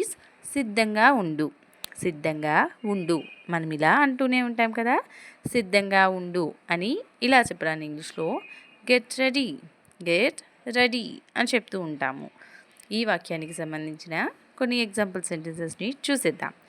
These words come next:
"నువ్వు రావాలనుకుంటే సిద్ధంగా ఉండు, నువ్వు రావాలనుకుంటే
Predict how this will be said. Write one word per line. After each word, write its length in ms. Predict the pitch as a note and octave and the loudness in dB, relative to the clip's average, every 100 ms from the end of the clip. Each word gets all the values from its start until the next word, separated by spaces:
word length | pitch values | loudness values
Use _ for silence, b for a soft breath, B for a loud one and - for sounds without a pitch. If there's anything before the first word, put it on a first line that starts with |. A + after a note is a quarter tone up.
| B B - | B B -4
"నువ్వు 260 | G#3 G#3 G#3 | 0 2 8
రావాలనుకుంటే 1040 | G3 G3 B3 C4 G3+ F3 E3 D#3+ E3+ A#3+ | 10 10 10 6 4 0 -6 0 2 2
సిద్ధంగా 560 | C4+ G3 D#3+ E3+ E3 D#3+ | 0 -4 -4 -2 2 2
ఉండు, 400 | D#3 D3+ D#3 - - - | 0 -2 -4 -4 -10 -8
నువ్వు 220 | D#3+ D3+ | -4 0
రావాలనుకుంటే 1000 | D#3 D3+ D3+ D3+ D3+ D3+ D#3 E3+ G3+ A4 | 2 2 2 0 -4 -10 -14 -6 -4 -4